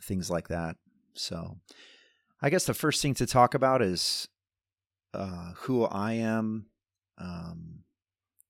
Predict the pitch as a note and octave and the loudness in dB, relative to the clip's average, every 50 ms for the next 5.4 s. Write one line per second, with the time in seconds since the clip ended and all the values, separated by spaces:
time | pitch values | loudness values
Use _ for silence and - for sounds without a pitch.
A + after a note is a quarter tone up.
0 | _ _ - - F2+ F#2+ F#2+ F#2+ F#2+ F#2+ F#2+ F#2 F#2 F2+ - _ _ _ _ _ | _ _ -8 -2 0 2 2 2 2 2 2 0 0 -2 -6 _ _ _ _ _
1 | _ _ _ _ _ - E2+ - - - F#2 E2+ - E2+ D#2 D#2 D#2 D2+ D2+ D2+ | _ _ _ _ _ -10 -10 -8 -4 -4 -4 -2 -2 -2 -2 -2 -2 -4 -6 -8
2 | _ _ _ _ _ _ _ _ _ _ _ _ _ _ - - A2 A#2+ A#2 A#2 | _ _ _ _ _ _ _ _ _ _ _ _ _ _ 6 6 8 8 8 6
3 | A2 G2+ F#2+ F#2+ F2 - G2+ F2 E2+ - - F2 F2 F2+ - - F#2 F#2 F#2 F2+ | 6 6 6 4 2 4 2 2 2 4 4 6 6 4 4 4 6 6 6 4
4 | E2+ E2 E2+ E2+ - - F2 F2 F2 - - - - _ - E2 D2+ D2 - F#2 | 2 0 -2 -2 -2 -2 -2 -2 -2 -2 -4 -8 -10 _ -8 -8 -6 -2 0 2
5 | F#2 F2 - - F2 E2 D#2 | 2 2 2 0 0 0 -2